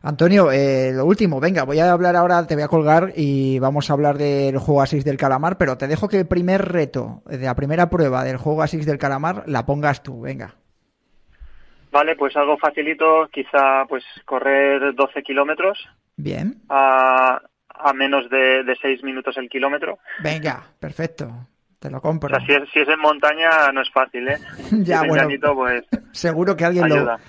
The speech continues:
Speaker 1: alguien lo busca para hacerle me-, algo menos de desnivel esta primera semana. Pues bueno, el reto que pone la primera prueba de Antonio Martínez, doce kilómetros, corriendo el kilómetro a menos de seis kilómetros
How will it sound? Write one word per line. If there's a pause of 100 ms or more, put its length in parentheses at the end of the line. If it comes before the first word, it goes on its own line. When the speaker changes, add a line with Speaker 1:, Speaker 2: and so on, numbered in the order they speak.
(240)
Speaker 1:
alguien
lo
busca
para
hacerle
me-,
algo
menos
de
desnivel
esta
primera
semana.
Pues
bueno,
el
reto
que
pone
la
primera
prueba
de
Antonio
Martínez,
doce
kilómetros,
corriendo
el
kilómetro
a
menos
de
seis
kilómetros